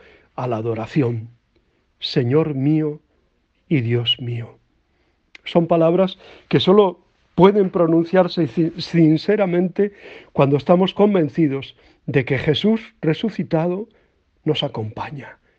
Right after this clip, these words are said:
y que podemos decir aquella expresión, ¿no? "Hemos visto al Señor, tenemos experiencia de Él". Os deseo muy feliz domingo, un feliz domingo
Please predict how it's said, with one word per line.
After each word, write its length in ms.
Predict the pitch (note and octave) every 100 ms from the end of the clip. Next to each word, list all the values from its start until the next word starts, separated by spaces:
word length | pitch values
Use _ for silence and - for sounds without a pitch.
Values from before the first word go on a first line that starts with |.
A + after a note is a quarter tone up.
| _ _ _ -
y 80 |
que 160 | - D3+
podemos 500 | C#3+ C#3+ E3 F#3 F#3
decir 480 | D#3+ - F3 - - _ _ _ _ _
aquella 360 | C#3+ B2 C#3+ D3
expresión, 600 | D3 D#3+ B2 C3 A#2 A#2
¿no? 140 | E3 A3 _ _ _ _ _
"Hemos 360 | D#3+ E3 E3+ -
visto 440 | F3+ A#3 - F#3
al 140 | D3 B2
Señor, 400 | D3+ A2 G#2 - _ _ _ -
tenemos 640 | C3 C3 G3+ F#3+ F3+ - - - _ -
experiencia 960 | - - B2 C#3 D3+ D#3 - D#3+ C3 - -
de 340 | A#2+ G#2 G2
Él". 120 | F#2 - _ _ _ _ - - - - - -
Os 140 | D3+
deseo 580 | D#3+ - G3+ G#3 G3+ - _ _ _ -
muy 240 | F3 G3+
feliz 400 | A3 F#3 E3+ F#3+
domingo, 580 | E3+ D3 E3+ C3+ A#2+ G#2 A#2 _ _ _ _ _ -
un 100 | A#2+
feliz 360 | A#2+ C#3+ G3+
domingo 640 | G3 E3+ F3+ D#3+ E3 E3